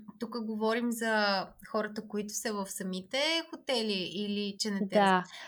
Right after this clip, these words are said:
Speaker 1: аха.
Speaker 2: Защото, виж, примерно, имаше един много вървежен тук хотел, който
Speaker 1: Да.
Speaker 2: колаборира с инфлуенсъри.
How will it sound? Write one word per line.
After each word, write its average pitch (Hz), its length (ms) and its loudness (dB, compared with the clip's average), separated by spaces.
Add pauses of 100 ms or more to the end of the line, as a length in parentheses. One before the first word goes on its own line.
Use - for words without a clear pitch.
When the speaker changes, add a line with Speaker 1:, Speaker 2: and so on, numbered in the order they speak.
Speaker 1:
аха. 220 380 2
Speaker 2:
Защото, 269 840 8
виж, 285 200 2
примерно, 240 400 6
имаше 226 360 4
един 185 220 4
много 170 260 4
вървежен 151 560 0
тук - 300 -10
хотел, 147 360 -2
който 165 480 -4
Speaker 1:
Да. 180 180 -2
Speaker 2:
колаборира 165 600 6
с - 340 0
инфлуенсъри. 156 840 0